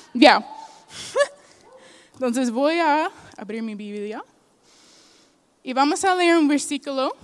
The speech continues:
en Juan trece, este, el versículo quince. ¿Está bien? Y de ahí vamos a orar, ¿les parece?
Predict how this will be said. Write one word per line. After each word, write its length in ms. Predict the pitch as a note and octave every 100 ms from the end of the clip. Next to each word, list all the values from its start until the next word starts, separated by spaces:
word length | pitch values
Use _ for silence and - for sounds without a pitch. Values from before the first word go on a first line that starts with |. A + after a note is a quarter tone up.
| - - - _ -
en 160 | A#3+
Juan 400 | A#3 D4 D4 D#4
trece, 500 | D#4 C#4 C4+ - C#4 B4 _ _ _ _ _ - - _ _ _ _
este, 680 | A#3+ - - A3+ A3 A#3 -
el 100 | G#3+
versículo 720 | G#3 - D4 D4+ D4 D4+ D4
quince. 560 | C4+ G#3 G3 G3 G3+ G#3+ - - _
¿Está 180 | - B3
bien? 200 | A#3+ C#4 D#5+ - - _ _ _ -
Y 80 | C4
de 60 |
ahí 160 | C4+ D#4
vamos 260 | F4+ F4+ E4
a 100 | D4+
orar, 300 | C4 G3+ F#3+
¿les 160 | G3
parece? 340 | - A3+ B3+